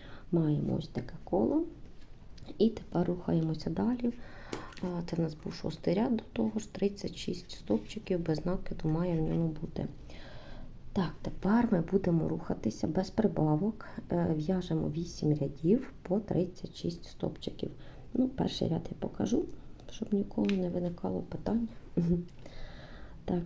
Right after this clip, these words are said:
а далі в'яжете самостійно ще сім рядів. Так,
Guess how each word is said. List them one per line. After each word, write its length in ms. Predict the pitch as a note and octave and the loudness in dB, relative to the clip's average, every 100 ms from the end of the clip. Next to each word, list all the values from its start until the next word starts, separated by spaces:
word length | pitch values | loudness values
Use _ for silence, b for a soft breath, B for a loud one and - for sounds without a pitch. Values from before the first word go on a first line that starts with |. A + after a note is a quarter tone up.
| - | -2
а 40 | E3+ | 0
далі 280 | G3 G#3 | 2 4
в'яжете 540 | D#3+ F3 F3+ - - E3 | 6 6 4 0 -4 -4
самостійно 800 | - F3 F3 - - E3 D#3 D#3 | 2 2 2 -2 2 4 4 4
ще 220 | - - | 0 -2
сім 340 | - - E3+ | -4 -2 0
рядів. 500 | E3 - - A#3 D4+ - B B B B B - | 0 -2 4 6 6 2 B B B B B 0
Так, 160 | F3 | 0